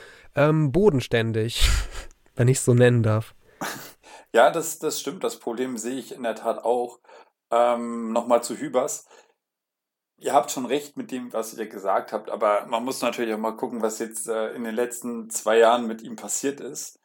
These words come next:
Speaker 2: Er war
Speaker 1: Klar.
Speaker 2: natürlich so lange verletzt und hatte gar keine Spielpraxis und ist dann auf einmal in die Mannschaft gerutscht aus Not hinaus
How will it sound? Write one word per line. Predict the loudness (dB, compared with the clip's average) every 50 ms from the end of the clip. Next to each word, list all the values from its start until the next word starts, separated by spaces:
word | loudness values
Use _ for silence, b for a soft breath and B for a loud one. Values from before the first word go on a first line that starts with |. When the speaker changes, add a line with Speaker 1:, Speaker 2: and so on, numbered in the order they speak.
| _ _ _ _ _ _ _ _ -2
Speaker 2:
Er | 2 6
war | 8 8 8
Speaker 1:
Klar. | 8
Speaker 2:
natürlich | 4 2 -2 -4 -2 -2 -2 -4 -6 -6
so | -4 0 0 2
lange | 2 2 2 2 0 0 0 0 0 -2
verletzt | -10 -6 -6 -2 0 0 0 0 -2 -6 -6 -4
und | -4 -4 -4 -6 -10 -10 -8 -2
hatte | -2 -2 -2 -2 0
gar | 2 2 2 2
keine | 0 -2 -4 -4 -4
Spielpraxis | -6 -8 -8 -8 -8 -8 0 0 0 0 0 -4 -6 -6 -6 -8
und | -8 -12 -12 -10
ist | -8 -10 -10 0 0
dann | 2 2 2 -4 b b b b b b b b b b b _ _
auf | 2 2 2 2 2
einmal | 2 4 4 4 0 -2
in | -2
die | -6 -4
Mannschaft | -2 -2 -2 0 0 -2 -2 -2 -4 _ -20 _ _ _ _ _
gerutscht | -4 -4 0 0 0 0 0 -8 -6 2
aus | 2 2 2 2 -2 -4
Not | 0 0 0 0 -2
hinaus | -4 -2 2 2 2 2 0 -4 -8 -12 -16 -18 -20